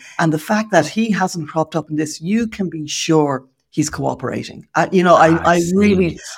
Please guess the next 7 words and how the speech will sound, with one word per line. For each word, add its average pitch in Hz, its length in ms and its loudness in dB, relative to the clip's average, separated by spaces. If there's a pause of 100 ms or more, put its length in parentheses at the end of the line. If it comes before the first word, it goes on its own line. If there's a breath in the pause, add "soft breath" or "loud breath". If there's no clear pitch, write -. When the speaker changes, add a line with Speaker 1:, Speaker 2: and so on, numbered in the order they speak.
Speaker 2:
Yeah. 101 100 -2 (100)
Speaker 1:
I 196 80 8 (120)
also 214 480 4
believe 160 400 2
that 135 180 -4
Steve - 440 -4
Bannon, 170 560 0